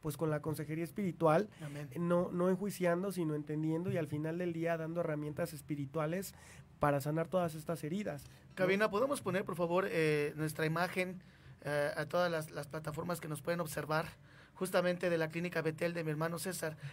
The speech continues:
Speaker 2: Hermano César, y una pregunta, ah, eh, eh, el, el tratamiento nos acabas de decir que es completamente espiritual, que hay doctores, que hay terapeutas, que hay do-, eh, eh, y, eh, a, a, y también hay un acompañamiento de, de pastor, ¿no?
Speaker 1: Exactamente.
Speaker 2: Ah, hay pastores que van, que están, este, impartiendo la palabra de Dios,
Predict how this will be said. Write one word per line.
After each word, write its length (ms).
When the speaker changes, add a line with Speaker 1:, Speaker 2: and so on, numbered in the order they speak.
Speaker 2:
Hermano 260
César, 460
y 100
una 260
pregunta, 440
ah, 200
eh, 280
eh, 420
el, 120
el 60
tratamiento 480
nos 160
acabas 300
de 80
decir 220
que 80
es 100
completamente 800
espiritual, 460
que 120
hay 120
doctores, 580
que 140
hay 300
terapeutas, 720
que 80
hay 120
do-, 180
eh, 400
eh, 300
y, 280
eh, 80
a, 80
a, 100
y 140
también 500
hay 160
un 80
acompañamiento 840
de, 140
de 100
pastor, 440
¿no? 140
Speaker 1:
Exactamente. 580
Speaker 2:
Ah, 40
hay 80
pastores 560
que 100
van, 220
que 80
están, 360
este, 460
impartiendo 480
la 140
palabra 320
de 100
Dios, 320